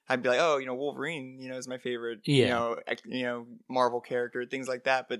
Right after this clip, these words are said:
Speaker 1: I
Speaker 2: Yeah.
Speaker 1: mean, like, after, I mean, I've learned to really love Thor and appreciate Thor even b-, much beyond the M C U and what he's, how he's related there because of, I mean, especially these comics. And
Speaker 2: Yeah.
Speaker 1: they show just, like,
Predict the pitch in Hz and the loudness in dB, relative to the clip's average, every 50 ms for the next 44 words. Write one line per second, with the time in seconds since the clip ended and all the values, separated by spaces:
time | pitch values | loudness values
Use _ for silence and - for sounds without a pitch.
0 | - 127 123 127 131 127 123 123 123 123 - 131 131 139 - - 135 131 - 127 | 0 0 0 0 0 0 2 2 2 2 4 2 2 2 2 0 -10 -6 -6 -6
1 | 127 127 123 123 123 135 139 135 139 135 139 151 151 135 127 123 127 131 135 131 | -6 -6 -6 -2 0 0 0 0 -2 -2 0 0 0 0 -2 -4 -4 -2 -2 -2
2 | 123 123 123 123 - - - 151 147 143 127 123 113 117 _ - 139 127 - 131 | 0 -2 -4 -4 -4 -8 -4 -2 0 0 0 -2 -4 -6 _ -8 -6 -4 -4 -4
3 | 117 - _ - 139 139 131 127 127 123 _ _ _ _ _ - 139 147 143 147 | -4 -6 _ -8 -6 -4 -4 -4 -6 -8 _ _ _ _ _ 0 0 2 2 2
4 | 139 120 - _ - - 113 117 117 123 131 143 156 160 - - 135 131 127 123 | -4 -4 -10 _ -14 -10 -8 -8 -6 0 6 6 6 6 4 -4 -4 0 0 0
5 | 123 123 123 135 135 123 - - 123 120 123 143 160 151 135 127 127 127 123 123 | 0 0 -4 -2 -2 -2 -2 -2 -2 -4 -2 -2 -2 -2 -2 -4 -4 -6 -6 -8
6 | 120 120 - - 123 123 123 120 - _ _ - _ _ _ _ _ _ _ _ | -10 -8 -2 -2 0 0 -2 -4 -10 _ _ -20 _ _ _ _ _ _ _ _
7 | _ - 123 - 123 127 127 127 123 123 120 143 165 170 156 131 120 120 - - | _ -10 -8 -6 -2 0 0 0 0 0 0 2 2 2 2 0 -4 -10 -4 -4
8 | 147 143 123 123 120 120 117 - 117 127 131 123 117 117 - - - 131 127 - | -2 -2 -2 -6 -8 -10 -10 -12 -12 -10 -10 -12 -12 -12 -14 -4 -4 -4 -2 -2
9 | 131 123 113 117 120 - - - 165 185 170 117 50 - - - - 117 113 123 | -6 -8 -8 -8 -8 -8 -10 -6 -8 -6 -6 -6 -6 -6 -8 -8 -4 0 2 4
10 | 120 107 127 127 123 - - - 143 135 135 127 120 117 - - 123 123 123 | 4 4 4 2 2 2 2 2 2 2 0 -2 -6 -6 -4 -4 -4 -6 -6